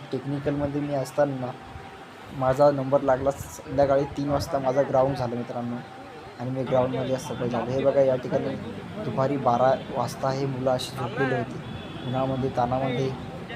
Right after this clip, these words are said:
हा भरतीचा कार्यक्रम लाग-, लागला आणि मुलांचं ग्राउंड नाही,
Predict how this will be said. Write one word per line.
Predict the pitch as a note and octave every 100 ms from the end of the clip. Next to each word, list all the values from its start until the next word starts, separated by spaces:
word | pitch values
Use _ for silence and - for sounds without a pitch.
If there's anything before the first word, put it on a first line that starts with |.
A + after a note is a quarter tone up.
| -
हा | C3
भरतीचा | B2+ A#2+ C3+ B2+ C3+ C3+ C3 C3+ -
कार्यक्रम | C3 B2+ C3+ C#3 C3
लाग-, | A#2+ A#2+ - B2
लागला | A#2+ A#2+ A#2 - A2+ - G2+
आणि | B2 C3
मुलांचं | B2+ B2 B2+ B2 C3
ग्राउंड | B2+ B2+ C3+ C3
नाही, | C3+ C#3+